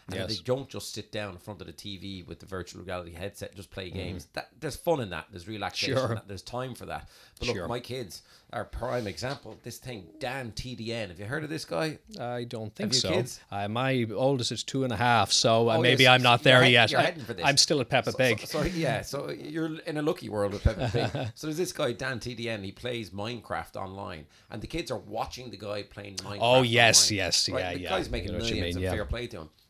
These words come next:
Speaker 1: But, like, kids, all kids that I know, all my, my, my own kids and all their friends, they're addicted to this stuff, and they'll watch two, three hours of it if you let them. And, and that's where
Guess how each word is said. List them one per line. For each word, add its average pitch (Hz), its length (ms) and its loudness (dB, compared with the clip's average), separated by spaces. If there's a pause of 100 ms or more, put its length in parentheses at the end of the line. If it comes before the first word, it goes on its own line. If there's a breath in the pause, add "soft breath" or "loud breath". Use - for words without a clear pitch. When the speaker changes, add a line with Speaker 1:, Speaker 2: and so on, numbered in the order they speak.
(100)
Speaker 1:
But, - 100 -8
like, 147 220 -10 (240)
kids, 170 320 -8 (100)
all 180 220 0
kids 78 340 -14
that 107 140 -6
I 101 80 -6
know, 98 180 -6
all 123 140 -4
my, 113 260 -8
my, 90 180 -12 (460)
my 90 200 -12
own 120 140 -10
kids 87 240 -12
and 78 260 -16
all 107 160 -10
their 98 80 -8
friends, - 180 -16
they're 120 100 -8
addicted 117 400 -10
to 71 60 -20
this 82 100 -16
stuff, - 200 -14
and 98 100 -18
they'll 95 100 -10
watch 113 300 -10
two, 131 160 -14
three 110 240 -12
hours 113 200 -8
of 82 120 -14
it 90 40 -10
if 92 120 -14
you 92 60 -12
let 101 260 -10
them. 90 120 -18 (440 soft breath)
And, 101 240 -12
and 92 140 -12
that's 131 320 -8
where 101 360 -6